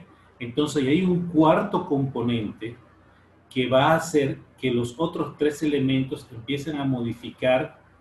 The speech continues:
su espacio natural. El primero que se sacrifica en este contexto es el líquido cefalorraquídeo, ¿ok? A través de ese efecto de masa.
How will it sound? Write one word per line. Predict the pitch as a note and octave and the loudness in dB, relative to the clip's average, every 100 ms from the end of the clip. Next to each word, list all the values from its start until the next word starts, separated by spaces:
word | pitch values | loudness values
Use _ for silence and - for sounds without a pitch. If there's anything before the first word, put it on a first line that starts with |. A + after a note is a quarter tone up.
| _ _ _ | _ _ _
su | - A#2+ | -6 -6
espacio | - - C3 C3 C3+ | -6 0 0 0 0
natural. | C3+ C3+ D3 E3 A2 - - _ _ _ _ _ _ _ _ | 0 2 4 4 2 -6 -20 _ _ _ _ _ _ _ _
El | D3 C#3 | -2 -2
primero | D3 C#3+ D#3+ G3 | 2 2 2 2
que | F3 | -4
se | E3+ | -6
sacrifica | F#3 - D3+ C#3 C3+ - G3 G3 E3+ - B2 B2 - - _ _ _ _ _ | -6 -8 -8 -2 -2 -2 -4 -4 -4 -4 -2 -2 -6 -18 _ _ _ _ _
en | A#2 | -8
este | A#2+ - | -6 -6
contexto | C#3+ D#3 D#3+ F#3 D3 - - F3+ F#3 - _ _ _ _ _ _ | 0 0 2 2 0 0 -2 -2 -4 -16 _ _ _ _ _ _
es | D3 | -2
el | D#3+ | 2
líquido | D#3 G3+ - D#3 | 2 2 2 0
cefalorraquídeo, | - C3 C3 A#2 A2+ A2+ - G3+ C3 - - - _ _ _ _ _ _ _ | 2 -2 0 -2 -4 -8 -6 -2 -2 -2 -12 -20 _ _ _ _ _ _ _
¿ok? | - C3+ F#3+ F#3 _ _ _ _ | -12 -8 -6 -8 _ _ _ _
A | B2+ | -12
través | C3+ D3 E3 | -4 -2 -2
de | |
ese | E3+ E3+ | -2 -4
efecto | C#3 D3+ - D#3 | -4 -6 -4 -4
de | B2 | -2
masa. | A#2+ A#2 A2+ - | -2 -4 -6 -14